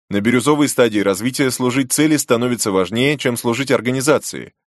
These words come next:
Открывается возможность сотрудничества поверх организационных барьеров. Люди смогут, как птицы в стаях, временно объединяться, а потом вновь разделяться.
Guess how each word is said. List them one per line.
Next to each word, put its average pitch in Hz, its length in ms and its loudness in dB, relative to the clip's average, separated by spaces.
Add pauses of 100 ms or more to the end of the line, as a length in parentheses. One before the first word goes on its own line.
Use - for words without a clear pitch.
(140)
Открывается 147 560 0
возможность 139 540 -2
сотрудничества 143 680 -2
поверх 131 420 0
организационных 104 840 -4
барьеров. 90 560 -4 (500)
Люди 147 320 2
смогут, 156 400 0
как 135 180 2
птицы - 360 -4
в - 60 -8
стаях, 131 440 2
временно 143 460 0
объединяться, 110 800 0
а 107 120 0
потом 175 340 2
вновь 139 320 0
разделяться. 98 720 -2